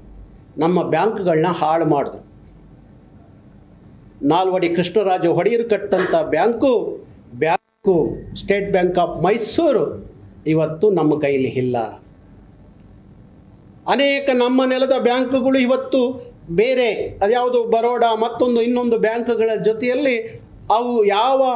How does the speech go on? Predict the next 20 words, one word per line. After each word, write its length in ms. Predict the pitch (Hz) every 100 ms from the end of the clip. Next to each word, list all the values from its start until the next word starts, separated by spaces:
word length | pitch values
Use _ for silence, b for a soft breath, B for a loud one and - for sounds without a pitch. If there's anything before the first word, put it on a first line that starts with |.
| 208 - - - 214
ಏನು 580 | 254 262 240 226 - -
ಇಲ್ಲದೆ 320 | 226 240 226
ಹಾಳಾಗೋಗಿದ್ದಂಥ 960 | 185 208 240 269 240 233 214 220 214
ಬ್ಯಾಂಕ್‌ಗಳ 500 | 208 165 208 240 233
ಜೊತೆಯಲ್ಲಿ 920 | 202 202 208 - 311 277 202 202 - - - - - - - - - -
ನಮ್ಮ 280 | 180 220 226
ಬ್ಯಾಂಕ್‌ಗಳನ್ನ 680 | 170 185 220 240 208 202 185 175 151 147 147
ಮರ್ಜ್ 320 | 180 175 190
ಮಾಡಿ 400 | 196 196 170 - -
ಹಾಳು 260 | - 175 180
ಮಾಡಿದ್ರು. 640 | 139 110 - - - - - - - -
ಇದು 180 | 233 247
ಒಂದ್ 240 | 220 202 196
ಕಡೆ 160 | 190
ಆದ್ರೆ, 640 | 165 160 147 151 104 - - - - - - - - - - - - 233
ಇವತ್ತು 400 | 302 302 302 294
ಬ್ಯಾಂಕಿಂಗ್ 880 | 196 214 247 302 294 302 320 -
ಪರೀಕ್ಷೆ, 800 | 226 233 - - 247 196 - - - - -
ಅವತ್ತಿನ 380 | 220 269 277 277
ಕಾಲಕ್ಕೆ 880 | - 226 220 220 220 220 220 220